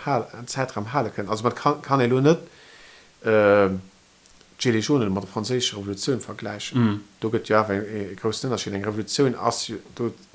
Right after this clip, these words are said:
Speaker 1: die, die, die, die, äh, die wir-, die wirkt sich immer an, an alle Gesellschaftsbereiche aus. Gilets jaunes, da das bis lo in Straßenprotest, der soziale Protest auf der Straße,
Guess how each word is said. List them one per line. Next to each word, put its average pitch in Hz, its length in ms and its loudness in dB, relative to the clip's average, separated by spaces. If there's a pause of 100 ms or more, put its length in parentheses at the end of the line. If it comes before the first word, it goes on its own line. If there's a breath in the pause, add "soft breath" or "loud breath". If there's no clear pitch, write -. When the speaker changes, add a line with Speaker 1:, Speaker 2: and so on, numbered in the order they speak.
(1120 loud breath)
Speaker 1:
die, 110 120 -6
die, 113 160 -8
die, 113 260 -6
die, 113 220 -8
äh, 101 420 0 (1600)
die 110 120 -2
wir-, 123 220 2
die 113 180 -6
wirkt 123 200 -2
sich - 100 -4
immer 104 520 2
an, 110 200 -4 (160)
an 117 180 -6
alle 127 220 0
Gesellschaftsbereiche 107 1000 -4
aus. 104 320 -4 (460 loud breath)
Gilets 107 300 -2
jaunes, 135 320 4 (640)
da - 80 -6
das 110 200 -2
bis 110 200 -8
lo 120 220 4
in 101 520 -6 (440)
Straßenprotest, 117 880 -2
der 104 80 -6
soziale 120 380 0
Protest - 440 -10
auf - 60 -18
der 95 120 -10
Straße, 143 440 -2